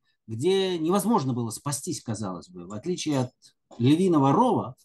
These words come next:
э, львиного рва или львиного зева, там, в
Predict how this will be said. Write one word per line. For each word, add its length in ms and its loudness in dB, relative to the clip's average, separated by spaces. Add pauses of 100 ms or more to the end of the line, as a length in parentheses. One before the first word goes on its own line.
(380)
э, 680 0
львиного 360 2
рва 320 0
или 160 -12
львиного 400 -4
зева, 420 -6 (220)
там, 200 0
в 100 -8